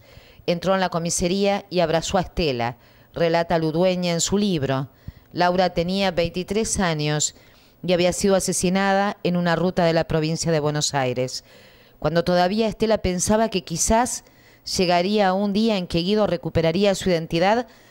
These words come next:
sin que ella llegara a conocerlo, le escribió: "Soy la mamá de Laura,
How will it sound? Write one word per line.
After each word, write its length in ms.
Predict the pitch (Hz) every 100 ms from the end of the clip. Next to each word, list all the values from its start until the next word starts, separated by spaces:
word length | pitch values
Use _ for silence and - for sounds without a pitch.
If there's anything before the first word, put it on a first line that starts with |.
| - _
sin 240 | - 202
que 120 | 185 208
ella 120 | 226
llegara 380 | 196 175 185 185
a 60 |
conocerlo, 600 | 170 165 165 - 196 220
le 80 | 185
escribió: 640 | 160 185 180 175 147 135 - _ _ _ _ _ _ _ -
"Soy 240 | - - 196
la 120 | 180
mamá 280 | 170 175 175
de 100 | 165
Laura, 540 | 139 131 127 131 131